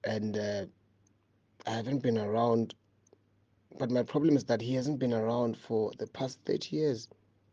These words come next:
I don't want to disrespect my mother in any way, but if he really wanted to be a father, he would have done so.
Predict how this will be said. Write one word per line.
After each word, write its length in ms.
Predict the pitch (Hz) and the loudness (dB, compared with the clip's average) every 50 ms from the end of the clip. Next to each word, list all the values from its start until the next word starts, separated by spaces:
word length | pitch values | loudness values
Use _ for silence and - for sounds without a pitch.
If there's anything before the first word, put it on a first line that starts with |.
| _ _ _ _ _ _ _ - - - | _ _ _ _ _ _ _ -18 -8 0
I 60 | - | 4
don't 300 | 135 143 151 156 143 - - _ _ _ - - | 6 8 8 8 6 4 -2 _ _ _ 0 4
want 180 | 123 131 123 | 4 4 4
to 60 | 123 | 2
disrespect 480 | 98 98 127 135 - 113 - - 117 113 | -2 -2 -2 -4 -4 -2 0 0 0 0
my 120 | 113 107 | 0 -2
mother 340 | 104 104 113 127 120 120 175 - - _ _ _ _ _ _ _ _ _ _ _ _ _ _ _ _ _ _ _ _ - | -2 -2 0 0 0 0 -2 -4 -8 _ _ _ _ _ _ _ _ _ _ _ _ _ _ _ _ _ _ _ _ -6
in 160 | - 113 107 - | -2 -2 2 4
any 180 | 117 147 170 135 | 6 8 8 8
way, 260 | 98 98 113 165 - - _ _ _ _ _ _ _ _ _ _ - - | 6 2 0 -4 -4 -10 _ _ _ _ _ _ _ _ _ _ -6 -2
but 120 | 113 110 | 0 2
if 100 | 113 110 | 2 2
he 100 | 117 110 | 2 0
really 300 | 107 104 123 147 160 165 | 4 6 6 8 10 10
wanted 300 | 147 127 - 127 117 - | 8 8 6 4 0 -2
to 60 | 107 | -2
be 160 | 95 - 101 | -2 -2 -2
a 60 | 98 98 | -2 -2
father, 300 | - 107 98 92 82 - - _ _ _ _ _ _ | -2 -4 -4 -4 -6 -10 -14 _ _ _ _ _ _
he 120 | - 110 | -6 -4
would 120 | 101 101 90 | -2 -2 -2
have 120 | 82 - | -2 -4
done 200 | - 101 107 104 | -4 -4 -4 -4
so. 260 | - 90 78 - - | -4 -8 -10 -12 -12